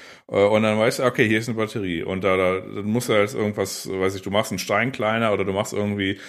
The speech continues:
eine Sonne größer oder eine Wolke größer und dann gehen die Jahreszeiten durch. Und dann findest du ein Blatt und mit dem Blatt kannst du irgendwas machen. Oder es kommt auf einmal ein Herbststurm und den Herbststurm brauchst du, um dann quasi irgendwas, äh, von der Insel wegfliegen zu lassen. Äh, und dann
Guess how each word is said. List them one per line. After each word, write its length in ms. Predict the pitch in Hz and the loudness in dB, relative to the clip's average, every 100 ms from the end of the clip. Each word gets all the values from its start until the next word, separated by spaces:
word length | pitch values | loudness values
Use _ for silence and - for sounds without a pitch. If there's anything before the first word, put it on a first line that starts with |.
| - - | -10 -2
eine 100 | 101 | 2
Sonne 340 | 113 147 156 | 2 2 0
größer 540 | 131 123 147 151 143 | 2 4 4 2 2
oder 120 | 110 101 | 2 2
eine 180 | 95 | 2
Wolke 340 | 98 139 - - | 4 4 2 -2
größer 480 | 123 147 160 165 117 | 2 2 2 2 2
und 140 | 104 | -2
dann 160 | 104 107 | 0 0
gehen 140 | 110 | 0
die 80 | 107 | 0
Jahreszeiten 680 | 95 127 131 - 92 92 90 | 2 2 0 0 0 0 -4
durch. 240 | 92 92 | -2 -2
Und 40 | 92 | -4
dann 80 | |
findest 320 | 92 113 117 113 | -2 -2 -2 -2
du 80 | |
ein 100 | 98 | -4
Blatt 220 | 95 107 131 | 0 0 0
und 80 | |
mit 100 | 101 | -4
dem 140 | 101 95 | -4 -2
Blatt 160 | 98 | -4
kannst 240 | - 98 98 | 0 -2 -2
du 60 | |
irgendwas 280 | 87 87 82 | -6 -6 -6
machen. 300 | 82 80 80 - - - | -8 -8 -10 -14 -20 -2
Oder 120 | 90 | 0
es 100 | 92 | 2
kommt 160 | 117 107 | 2 2
auf 140 | 107 | 2
einmal 400 | 104 107 104 101 | 0 2 2 2
ein 100 | 95 | 0
Herbststurm 720 | 95 117 - - 123 135 151 - - | 0 0 0 -2 2 2 0 -8 -10
und 180 | - 104 | -4 -2
den 100 | 98 | 0
Herbststurm 440 | 104 131 - 120 110 | 2 0 0 -2 2
brauchst 280 | 95 120 | 0 2
du, 80 | 135 | 0
um 160 | 113 110 | -2 -2
dann 180 | 101 101 | -2 -2
quasi 360 | 101 98 101 | 2 2 2
irgendwas, 580 | 101 110 117 104 101 - - | -2 -2 0 0 0 -4 -2
äh, 560 | 95 92 92 95 110 | 2 2 0 -4 -8
von 180 | - 104 | -4 -2
der 120 | 98 | 0
Insel 200 | 113 117 | -2 -2
wegfliegen 480 | 104 156 - 143 156 | 0 -2 -2 -4 -4
zu 140 | - 131 | -4 -2
lassen. 440 | 123 135 180 180 - - | -2 0 -4 -6 -12 -14
Äh, 260 | 110 104 107 | -6 -4 -4
und 160 | - 107 | -2 0
dann 340 | 107 104 101 | 2 0 -4